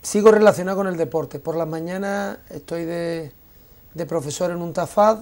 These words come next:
un ciclo formativo superior en Algeciras, eh, impartiendo nueve deportes diferentes a los dos grupos de primero y segundo de tafad,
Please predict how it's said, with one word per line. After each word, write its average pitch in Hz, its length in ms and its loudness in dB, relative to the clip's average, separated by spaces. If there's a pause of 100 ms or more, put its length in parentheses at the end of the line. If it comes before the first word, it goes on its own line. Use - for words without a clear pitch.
un 170 140 -10
ciclo 165 300 -8
formativo 160 460 -6
superior 170 500 -6
en 160 240 -10
Algeciras, 156 680 -10 (800)
eh, 165 840 -4
impartiendo 175 960 -2
nueve 180 240 -2
deportes 180 600 -4
diferentes 185 500 -6
a 170 160 -2
los 160 180 -2
dos 165 140 -2
grupos 170 340 -4
de 160 80 -6
primero 160 320 -8
y 160 40 -6
segundo 160 320 -8
de 160 100 -4
tafad, 175 340 -8